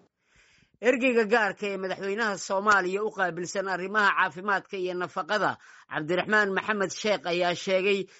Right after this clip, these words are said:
inay qabaan dhibaatooyin badan dadka xanuunka la nool, wuxuuna soo jeediyey in la ilaaliyo xuquuqdooda.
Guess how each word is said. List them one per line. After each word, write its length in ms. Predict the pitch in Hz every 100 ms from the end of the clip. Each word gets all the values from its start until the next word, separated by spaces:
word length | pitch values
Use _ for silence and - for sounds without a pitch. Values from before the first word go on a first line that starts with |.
| _ -
inay 280 | 214 226 202
qabaan 400 | 202 220 196 180
dhibaatooyin 800 | 185 185 180 190 208 226 202 185
badan 320 | 180 185 185
dadka 320 | 208 - 208
xanuunka 440 | 175 202 208 180 185
la 120 | 208
nool, 360 | 208 185 143 123 - _ 190
wuxuuna 340 | 196 208 196
soo 260 | - 214 226
jeediyey 640 | 180 196 185 196 196 208
in 120 | 214 202
la 80 |
ilaaliyo 540 | 196 190 180 175 175 175
xuquuqdooda. 800 | 185 180 214 196 170 156 147